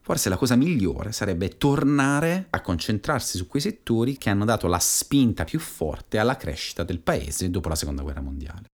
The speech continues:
L'idea di base è che il vero motore della crescita è la manifattura, la produzione di beni, perché permette una maggiore accumulazione di capitale,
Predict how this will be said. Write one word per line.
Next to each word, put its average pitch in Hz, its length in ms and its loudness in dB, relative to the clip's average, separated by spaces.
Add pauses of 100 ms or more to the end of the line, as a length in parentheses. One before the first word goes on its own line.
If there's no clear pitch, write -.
(460)
L'idea 170 260 4
di 120 100 2
base 104 440 2
è 92 120 -4
che - 120 0
il 110 120 4
vero 110 380 4
motore 95 420 2
della 92 240 -2
crescita 190 680 0 (200)
è 120 100 4
la 110 140 4
manifattura, 85 720 -2
la 104 120 0
produzione 127 520 4
di 110 100 2
beni, 85 420 -2 (540)
perché 123 260 4
permette 101 500 2
una 87 120 2
maggiore 85 460 0
accumulazione 80 580 -2
di 76 80 -2
capitale, 82 680 -2